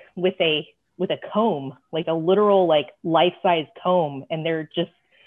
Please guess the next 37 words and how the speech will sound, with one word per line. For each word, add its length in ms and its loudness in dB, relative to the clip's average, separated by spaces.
combing 600 2
<laughs> 60 -20
the 80 0
desert 380 0
sand. 500 2
And 160 2
they 100 2
call 300 2
down 260 4
to 100 2
them 180 2
at 100 -4
one 180 -4
point, 240 0
and 80 -10
they're 140 -2
like, 200 0
"Have 140 -8
you 100 -6
found 220 2
anything 380 0
yet?" 240 4
And 120 -6
they're 140 -6
like, 240 0
"No, 280 4
man, 260 0
we 120 0
ain't 220 -2
found 240 0
shit." 300 -4
And, 200 2
um, 460 0
and 320 0
<laughs> 120 -12
so 380 0
sometimes 720 -4